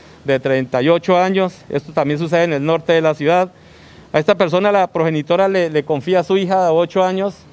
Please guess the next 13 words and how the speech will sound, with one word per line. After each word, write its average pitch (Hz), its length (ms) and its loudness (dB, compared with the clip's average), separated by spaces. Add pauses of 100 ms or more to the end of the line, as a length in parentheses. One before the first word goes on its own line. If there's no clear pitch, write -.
(180)
para 147 200 -2
que 135 360 -2 (320)
la 135 160 0
cuide, 196 380 2
para 151 200 0
que 156 100 -4
la 139 120 0
lleve 156 180 2
a 180 80 2
su 165 80 -6
lugar 147 280 0
de 175 120 2
residencia. 170 720 0